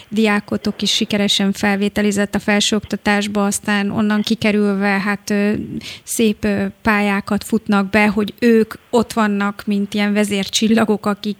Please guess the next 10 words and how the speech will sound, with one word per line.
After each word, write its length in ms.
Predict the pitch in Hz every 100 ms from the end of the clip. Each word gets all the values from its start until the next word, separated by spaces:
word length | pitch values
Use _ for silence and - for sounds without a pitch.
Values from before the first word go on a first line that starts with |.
| -
ö, 60 | 208 - - -
mutatják, 640 | 220 214 214 - 208 202
hogy 200 | - 208
ez 180 | 202 196
lehetséges. 960 | 208 202 190 - - - 190 - - - -
Mennyire 340 | 220 233 233 226
használjátok 760 | 226 220 226 220 208 208 226 -
a 40 |
korábbi, 600 | - 226 214 208 202 208 - - - -
ö, 340 | 208 202